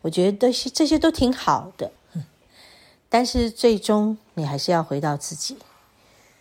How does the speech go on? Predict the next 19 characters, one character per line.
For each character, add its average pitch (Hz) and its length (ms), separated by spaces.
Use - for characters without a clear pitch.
嗯， 165 360
自 247 160
己 175 220
的 165 140
决 165 200
定 214 340
才 160 280
是 175 260
取 151 320
决 156 240
于 185 380
你 170 180
的 139 100
命 165 340
运 165 340
的 113 100
一 95 140
件 139 260
事， - 340